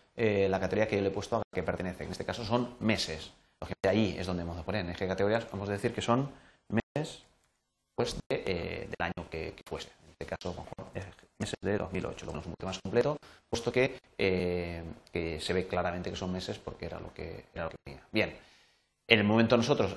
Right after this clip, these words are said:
aceptemos, lógicamente va a, eh, a aceptar estos cambios y nos va a proponerlo, eh, y nos va a modificar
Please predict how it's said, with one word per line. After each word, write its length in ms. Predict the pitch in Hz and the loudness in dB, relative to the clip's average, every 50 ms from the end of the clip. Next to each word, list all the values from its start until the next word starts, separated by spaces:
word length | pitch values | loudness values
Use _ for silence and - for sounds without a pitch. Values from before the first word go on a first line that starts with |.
| - | -2
aceptemos, 680 | - - - 127 120 - 156 151 165 185 190 190 - - | -4 2 4 2 8 10 8 8 10 6 4 2 0 -2
lógicamente 580 | - - 113 101 - _ - - 139 131 - 107 | -4 -2 -2 -6 -6 _ -2 -2 0 0 2 2
va 320 | 107 107 120 139 135 - - | 4 4 4 2 0 0 2
a, 380 | 107 113 123 135 - - - - _ | 4 4 4 2 -2 -6 -12 -14 _
eh, 420 | 104 98 92 90 87 90 90 - - - | -4 -2 -2 -2 -2 -2 -4 -6 -6 -2
a 120 | - 92 | 0 0
aceptar 420 | 92 - - 92 - - 104 104 107 | 0 0 -2 -2 2 4 4 4 4
estos 200 | 110 - - - - | 4 0 -2 -6 -4
cambios 240 | _ 156 170 175 - - | _ 0 0 0 0 -2
y 20 | 104 | -2
nos 220 | 101 98 87 92 | -2 -2 0 2
va 60 | 98 | 2
a 20 | 98 | 2
proponerlo, 640 | - 113 107 - - - 123 123 143 156 175 180 - - - - _ _ _ | 2 2 -2 -2 0 0 0 0 0 0 0 -2 -6 -10 -18 -20 _ _ _
eh, 200 | - 101 98 95 - | 2 4 4 4 4
y 40 | 92 | 2
nos 100 | 92 87 - - | 0 0 0 0
va 200 | 107 - - - | 0 0 0 0
a 180 | - 104 95 - - | 0 0 0 0 0
modificar 880 | 104 104 104 95 87 - 98 - 143 143 131 101 - - - - - | 0 0 2 0 0 -2 4 10 12 12 12 12 10 4 -2 -8 -12